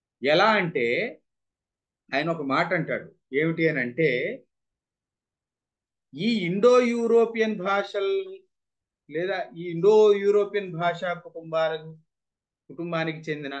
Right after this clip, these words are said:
లేదా ఆ శాఖలకు చెందినటువంటి భాషను అధ్యయనం చేయ-, చేయదలిచిన వ్యక్తి ఖచ్చితంగా సంస్కృతంలో ఉన్నటువంటి ఋగ్వేద భాషను అధ్యయనం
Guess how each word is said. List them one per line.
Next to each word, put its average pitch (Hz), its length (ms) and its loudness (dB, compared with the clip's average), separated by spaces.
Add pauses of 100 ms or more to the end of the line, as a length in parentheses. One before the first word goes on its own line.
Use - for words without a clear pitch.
(100)
లేదా 147 240 -4
ఆ 143 80 -4
శాఖలకు 156 480 -6
చెందినటువంటి 143 600 -12
భాషను 120 460 -14
అధ్యయనం 147 480 -12
చేయ-, 131 360 -8 (680)
చేయదలిచిన 143 600 -6
వ్యక్తి 110 480 -8 (680)
ఖచ్చితంగా 127 720 -8 (920)
సంస్కృతంలో 185 800 -4
ఉన్నటువంటి 139 640 -6 (640)
ఋగ్వేద 165 480 -6
భాషను 127 400 -4
అధ్యయనం 135 560 -4